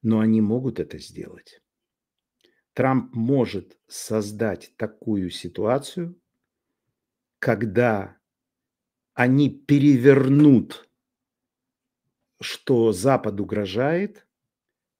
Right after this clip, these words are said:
и тогда будет общая война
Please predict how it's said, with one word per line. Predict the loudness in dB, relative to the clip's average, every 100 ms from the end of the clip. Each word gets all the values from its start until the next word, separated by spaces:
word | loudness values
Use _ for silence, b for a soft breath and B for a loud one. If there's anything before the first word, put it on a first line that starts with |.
| _
и | -6
тогда | -2 -4 -2 -2
будет | -2 -4 -4 -6
общая | -2 -2 -2 -8 -4 -4 -4 -8 -14 -18
война | -6 -2 0 0 -2 -6